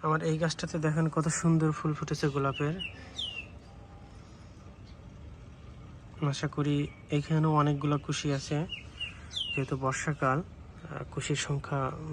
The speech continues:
বেশ বেশি। আর গাছগুলো যেহেতু আমার নতুন, সেই জন্য গাছগুলোর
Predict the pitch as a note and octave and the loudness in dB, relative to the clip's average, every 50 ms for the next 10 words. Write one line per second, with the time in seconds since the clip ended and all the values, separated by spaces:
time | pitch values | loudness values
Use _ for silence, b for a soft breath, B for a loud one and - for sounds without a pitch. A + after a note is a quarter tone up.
0 | C#3+ C#3 C#3+ C#3 - - - - - - - - C#3 B2+ C3 B2+ - - - B2+ | -6 -6 -6 -6 -6 -6 -6 -6 -8 -8 -6 -4 0 2 2 2 4 2 2 0
1 | C#3 - B B B B B B B B B B B B B B B - - - | -2 -4 B B B B B B B B B B B B B B B -16 -12 -10
2 | D3 C3 - C3 B2+ A#2 - - C#3 C#3 C3+ C3+ B2+ C#3 C3+ C3+ C3 C3 C3 C3 | -10 -6 -4 -4 -6 -6 -6 -4 -4 -2 -2 -2 0 0 2 2 2 2 2 2
3 | B2+ - - C3 B2+ D#3+ - - - - - - - - - - - - - - | 0 0 -2 -2 -2 -4 -6 -10 -12 -12 -12 -12 -14 -12 -10 -10 -10 -10 -10 -14
4 | - - - - - - B B B B B B B B B B B B - - | -14 -12 -10 -10 -10 -8 B B B B B B B B B B B B -16 -16
5 | - - - - D3+ C#3+ C#3 C3 C3+ C3 B2+ C3 C3 C3 C3+ C3+ C3 C3 C3 B2+ | -14 -12 -8 -6 -4 -4 -2 -2 -2 -2 -2 -2 -2 -2 -2 -2 -2 -2 -2 -4